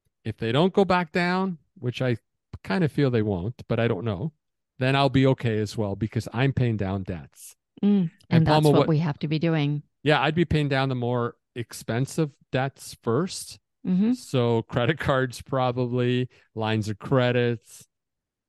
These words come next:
Speaker 1: Mm.
Speaker 2: Anything that has a variable rate interest.
Speaker 1: Right. Oh, yeah,
Speaker 2: Uh,
Speaker 1: ver-,
Speaker 2: and
Speaker 1: exactly.
Speaker 2: pay that in. It, I mean, again, that's a line of credit. So pay that
Speaker 1: Mm-hmm.
Speaker 2: off as much as possible.
Speaker 1: Yeah, or consolidate your,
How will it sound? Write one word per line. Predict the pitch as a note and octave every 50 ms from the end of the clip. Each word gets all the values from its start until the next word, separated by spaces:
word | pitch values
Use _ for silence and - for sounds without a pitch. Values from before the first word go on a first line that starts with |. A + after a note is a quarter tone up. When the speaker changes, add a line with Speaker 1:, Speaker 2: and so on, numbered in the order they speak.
| _ _ _ -
Speaker 1:
Mm. | A#2 A#2 - G#2 F#3+ F3 G3+
Speaker 2:
Anything | G3+ G#3+ A#3 G#3 - G#3 F3+
that | D#3 D#3
has | D#3 D#3+ D#3+ D#3 D#3+
a |
variable | C#3+ C3+ D#3 D3+ D#3 E3+ E3 C3+ C#3+ C#3
rate | B2 C#3 C#3+ C#3+ -
interest. | C#3 C#3 D3+ - - - -
Speaker 1:
Right. | C3+ B2 A2+ G#2 - - -
Oh, | A#2+ B2 B2+
yeah, | A2+ A2 G#2
Speaker 2:
Uh, | D#3+ D3+
Speaker 1:
ver-, | A2
Speaker 2:
and | - - C3+
Speaker 1:
exactly. | G#2+ G2+ - - F#2+ B2 D3+ D#3
Speaker 2:
pay | D#3
that | D3 D3+ C#3 D3+ D3+
in. | D#3 D#3 D#3+ -
It, | - D3 D3 - -
I | D3+ C3 C#3+
mean, | D#3+ D3 D3+ C#3+
again, | C#3+ B2+ E3 C#3 C#3+ C#3+
that's | C3+ C3+ C#3 -
a | D#3+
line | D3 C#3 C#3+ C#3 C3 C3+
of | C3
credit. | - - C#3+ C3+ D#3+ E3+ F3 - -
So | - D#3
pay | C#3 - - E3 F3
that | E3 D3+ C#3 C#3
Speaker 1:
Mm-hmm. | D#3+ F3+
Speaker 2:
off | D3+ C#3 C#3 -
as | D3 C3+ -
much | D#3 C#3 C#3 -
as | D3+ C#3+
possible. | - A#2+ A#2 B2+ - - - - - - - _ _ - -
Speaker 1:
Yeah, | C#3 D#3 C3+
or | A#2+ C3+ B2+
consolidate | - - - D3 C3 - - - A2+ A#2+ C#3+ D#3+ C3+ A2+ A2 G#2+ G#2 -
your, | - G#2+ G#2